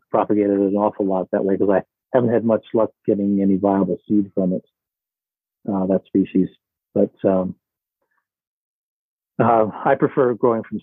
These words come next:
seed. So, um, that's where growing from seed is, uh, in Siningias is, uh, where you should have a fluorescent or some kind of plant light because you can give them, you can do it inside. You can give them very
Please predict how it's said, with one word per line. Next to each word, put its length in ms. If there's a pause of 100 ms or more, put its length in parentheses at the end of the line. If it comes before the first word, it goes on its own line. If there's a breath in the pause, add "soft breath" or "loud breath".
seed. 340
So, 360 (460)
um, 540 (580)
that's 220
where 300 (540)
growing 160
from 180 (100)
seed 480
is, 160 (260)
uh, 180
in 120
Siningias 680
is, 100 (240)
uh, 240
where 200
you 100
should 180
have 240
a 160 (800)
fluorescent 540
or 100
some 220
kind 180
of 100
plant 280
light 260 (140)
because 340 (760)
you 80
can 140
give 220
them, 340 (280)
you 80
can 140
do 120
it 60
inside. 520
You 80
can 140
give 160
them 160
very 340